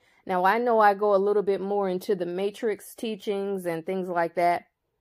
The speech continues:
and the actual quantum physics and the quantum mechanics and stuff. I don't just talk about, you know, um, mundane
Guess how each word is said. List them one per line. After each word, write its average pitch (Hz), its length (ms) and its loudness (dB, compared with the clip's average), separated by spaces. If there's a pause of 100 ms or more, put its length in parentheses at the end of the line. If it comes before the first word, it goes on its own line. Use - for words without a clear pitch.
(540)
and 185 180 -4
the 185 160 0
actual 180 360 -4
quantum 196 420 -2
physics 180 520 0
and 170 100 -4
the 165 40 -6
quantum 190 380 -4
mechanics 175 540 -6
and 170 100 -6
stuff. 190 360 2 (600)
I 196 120 2
don't 202 160 -2
just 196 200 -4
talk 196 300 2
about, 170 520 2
you 185 140 -4
know, 160 480 -2
um, 160 540 -8 (2500)
mundane 214 840 0